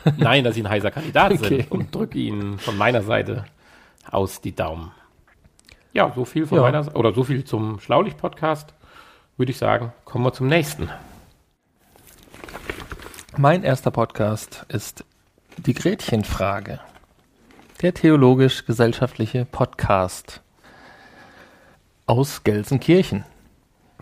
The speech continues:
Speaker 2: kommen die Jungs. Die Jungs, das sind der Marc Bothe und der Florian Giersch, die haben beide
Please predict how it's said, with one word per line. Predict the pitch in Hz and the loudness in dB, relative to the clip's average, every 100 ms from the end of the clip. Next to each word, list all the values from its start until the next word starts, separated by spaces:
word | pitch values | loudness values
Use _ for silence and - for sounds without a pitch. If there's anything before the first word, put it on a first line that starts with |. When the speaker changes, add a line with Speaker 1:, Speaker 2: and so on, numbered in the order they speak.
| - - | -20 -8
Speaker 2:
kommen | - 110 107 | -2 0 0
die | 107 107 - - | -4 -6 -10 -2
Jungs. | 117 135 147 - - - _ | 0 0 -2 -10 -20 -20 _
Die | 139 120 | -2 4
Jungs, | 143 208 - - | 6 6 2 0
das | 151 147 - | 0 2 2
sind | 139 143 - - _ - - _ _ _ _ - | 4 2 -2 -14 _ -20 -20 _ _ _ _ -4
der | 135 - 123 117 113 113 | -4 2 4 6 6 4
Marc | 113 123 131 - | 4 4 2 0
Bothe | 117 120 - 233 - - _ _ _ _ - - - _ _ _ | 2 2 2 -4 -4 -20 _ _ _ _ -20 -18 -20 _ _ _
und | - 135 143 131 | 2 2 2 2
der | 120 123 | 4 4
Florian | - 123 123 120 113 | 4 4 4 4 2
Giersch, | 110 123 208 - - - - _ - | 4 6 6 2 -6 -8 -12 _ -8
die | 135 120 | -2 0
haben | 120 | 2
beide | 113 117 143 165 165 | 2 4 6 6 6